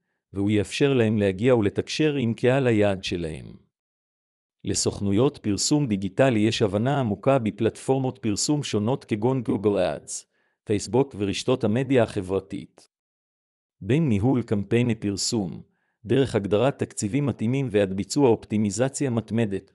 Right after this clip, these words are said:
מומחים אמיתיים בשיווק דיגיטלי יוכלו להביא כל עסק אל המטרות שלו בצורה יעילה.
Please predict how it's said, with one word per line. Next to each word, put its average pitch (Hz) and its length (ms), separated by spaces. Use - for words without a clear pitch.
מומחים 113 420
אמיתיים 113 420
בשיווק 104 440
דיגיטלי 107 580
יוכלו 113 480
להביא 117 460
כל 139 240
עסק 117 320
אל 98 80
המטרות 110 480
שלו 107 240
בצורה 104 440
יעילה. 92 460